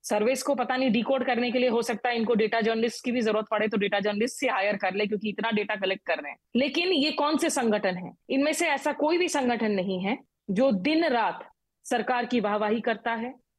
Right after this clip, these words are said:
जो रात में मंदिर मस्जिद के डिबेट्स करता है, जो प्राइम टाइम सर्कस करता है। ये वो संगठन है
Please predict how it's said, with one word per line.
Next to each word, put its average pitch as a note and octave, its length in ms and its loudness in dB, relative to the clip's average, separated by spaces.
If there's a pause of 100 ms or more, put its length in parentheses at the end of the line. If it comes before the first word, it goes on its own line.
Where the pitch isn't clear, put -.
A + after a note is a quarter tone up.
(420)
जो A#3 180 2
रात A3+ 300 0
में C#4 280 0 (500)
मंदिर B3 380 2
मस्जिद A#3+ 340 0
के B3+ 120 -2
डिबेट्स G3+ 460 0
करता B3+ 320 -4
है, B3+ 300 -2 (180)
जो G#3+ 100 0
प्राइम A3 340 -2
टाइम B3+ 240 0
सर्कस A3+ 460 -2
करता E3+ 300 -6
है। D3+ 240 -10 (380)
ये A#3 100 4
वो C#4 160 4
संगठन B3+ 500 0
है B3 280 -2